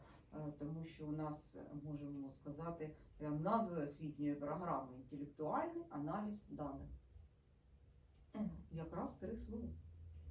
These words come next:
Speaker 2: Чи програмуєте ви досі?
Speaker 1: А, я не програміст, я математик. Е, я викладаю базові математичні дисципліни, такі як математичний аналіз. Е, поки я не стала завідувачкою, я ще викладала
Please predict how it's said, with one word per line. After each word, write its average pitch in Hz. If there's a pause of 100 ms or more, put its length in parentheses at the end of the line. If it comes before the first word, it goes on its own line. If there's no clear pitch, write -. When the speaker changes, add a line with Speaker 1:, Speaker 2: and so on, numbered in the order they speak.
(160)
Speaker 2:
Чи -
програмуєте 277
ви 247
досі? - (520)
Speaker 1:
А, 185 (200)
я 254
не 214
програміст, 170 (400)
я 196
математик. 185 (560)
Е, 156
я 208
викладаю 190
базові 160
математичні 147
дисципліни, 143
такі 160
як 156 (100)
математичний 147
аналіз. 156 (420)
Е, 151
поки 170
я 165
не 165
стала 180
завідувачкою, 151
я 147
ще 151
викладала 139